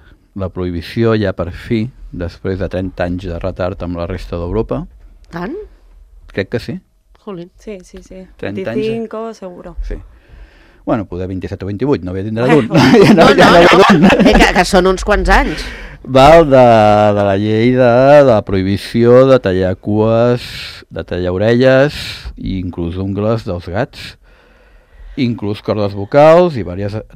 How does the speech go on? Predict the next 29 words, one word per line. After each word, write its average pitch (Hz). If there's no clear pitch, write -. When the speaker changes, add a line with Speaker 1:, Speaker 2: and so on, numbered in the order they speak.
Speaker 1:
tortures 104
que -
es 95
feien 127
als 85
animals 85
domèstics, -
només 101
néixer. 80
I 120
tot 131
això 143
ens 147
explicarà 117
una 104
miqueta 104
avui 101
l'Adri. 113
Començarem 98
poder 95
pel 90
tema 92
de 92
les 92
cues 98
amb 95
certes 104
races. 156
Speaker 3:
Mm. 220